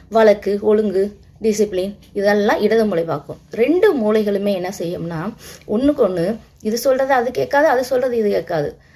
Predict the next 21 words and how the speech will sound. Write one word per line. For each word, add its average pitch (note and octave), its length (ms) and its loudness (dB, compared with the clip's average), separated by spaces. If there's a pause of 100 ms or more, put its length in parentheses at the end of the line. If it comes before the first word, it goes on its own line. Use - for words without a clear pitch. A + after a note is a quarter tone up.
(360)
அப்ப G3 640 -2
அதுக்கு G#3+ 360 0
வந்து A#3 460 2
இந்த A3 200 0
ரெண்டு B3+ 360 2
மூளையை A#3 540 2
இணைக்கிறதுக்காக F#3+ 1040 -2
நமக்கு F#3 380 -8
இறைவன் B3 400 2
வந்து E3+ 420 -4 (240)
ஒரு D4 220 0
பாயிண்ட் A#3 400 -4
வச்சிருக்காரு. E3 480 -6 (180)
அது F#3 200 -6
என்ன A3+ 380 0
அப்படின்னா, D#3+ 320 -6 (340)
இந்த G#3+ 120 0 (100)
புருவ C#4+ 280 4
நெத்திக்கு G#3+ 640 -2 (160)
மத்தியில F#3 540 -2
இருக்க E3+ 420 -2